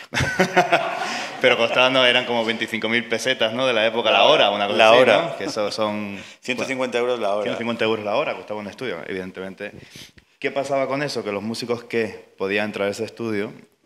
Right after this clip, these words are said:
Speaker 1: tenían que ser muy buenos y grabar rápido y no, y no fallar. Tú imagínate al señor Nino Bravo cuando entraba en un estudio que costaba ese dineral con cincuenta músicos como para desafinar. Entonces, no, claro, iban allí y tal. Ahora, pues,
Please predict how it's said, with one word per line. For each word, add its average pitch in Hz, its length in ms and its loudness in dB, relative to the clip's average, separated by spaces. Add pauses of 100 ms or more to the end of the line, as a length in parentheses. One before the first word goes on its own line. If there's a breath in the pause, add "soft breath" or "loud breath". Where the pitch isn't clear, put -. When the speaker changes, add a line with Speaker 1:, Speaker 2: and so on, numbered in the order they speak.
(120)
Speaker 1:
tenían 95 220 -6
que 98 80 -8
ser 104 160 -4
muy 104 160 -2
buenos 101 320 -2
y 107 60 -4
grabar 92 320 0
rápido 95 420 -4 (100)
y 95 80 -18
no, 90 220 -12
y 104 40 -10
no 104 120 -2
fallar. 98 420 0
Tú 92 80 -8
imagínate 104 540 -4 (480 loud breath)
al 98 100 -8
señor 98 320 -2
Nino 104 240 0
Bravo 110 300 2
cuando 92 160 -2
entraba 98 220 -2
en 113 80 -2
un 113 100 -4
estudio 107 400 -6
que 90 60 -10
costaba 92 320 -6
ese 104 160 -8
dineral 104 420 -2
con 90 220 -6
cincuenta 107 500 -2
músicos 117 540 -4 (260)
como 98 200 -8
para 90 160 -2
desafinar. 90 640 -10 (220)
Entonces, 98 240 -14
no, 104 160 -10
claro, 95 220 -6
iban 98 200 -8
allí 101 200 -4
y 98 40 -10
tal. 80 200 -18 (1080 soft breath)
Ahora, 120 440 0
pues, 98 280 -14